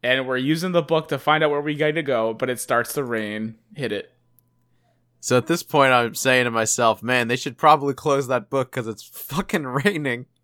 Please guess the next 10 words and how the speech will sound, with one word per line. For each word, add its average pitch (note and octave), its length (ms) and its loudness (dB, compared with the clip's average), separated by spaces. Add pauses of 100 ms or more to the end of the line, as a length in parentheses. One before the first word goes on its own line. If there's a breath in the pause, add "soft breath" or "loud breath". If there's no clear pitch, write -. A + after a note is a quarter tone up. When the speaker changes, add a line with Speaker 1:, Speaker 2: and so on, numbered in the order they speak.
(260)
Speaker 1:
It's A3 460 -8
all F#3+ 100 6
Speaker 2:
And C#3+ 100 2
there's D3 160 8
a D#3 100 2
bunch D3+ 220 4
of D#3 80 2
Speaker 1:
watercolored C#3+ 100 -6
Speaker 2:
pictures D#3 840 0
Speaker 1:
paintings. E3+ 200 -16